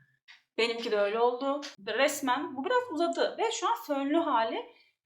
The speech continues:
Ben size fotoğrafları kötü hallerini de eklemeye çalışacağım. Böyle resmen dana kahkülü olur ya, öyle dolaşıyorum <laughs> etrafta çoğu zaman.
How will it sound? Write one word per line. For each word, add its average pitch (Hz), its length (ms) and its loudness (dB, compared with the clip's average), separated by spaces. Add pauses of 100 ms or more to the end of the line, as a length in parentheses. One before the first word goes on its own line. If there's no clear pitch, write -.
(100)
Ben 262 140 4
size 302 180 -4
fotoğrafları 294 540 0
kötü 277 240 -12
hallerini 277 420 -2
de 294 60 2
eklemeye 247 460 -6
çalışacağım. 240 640 -8 (540)
Böyle 277 140 -4
resmen 311 640 2
dana 277 240 4
kahkülü 269 440 -6
olur 302 240 -2
ya, - 420 -4 (300)
öyle 269 260 2
dolaşıyorum 196 640 -2
<laughs> - 0 -
etrafta - 800 -4 (800)
çoğu 196 240 -2
zaman. 190 420 -10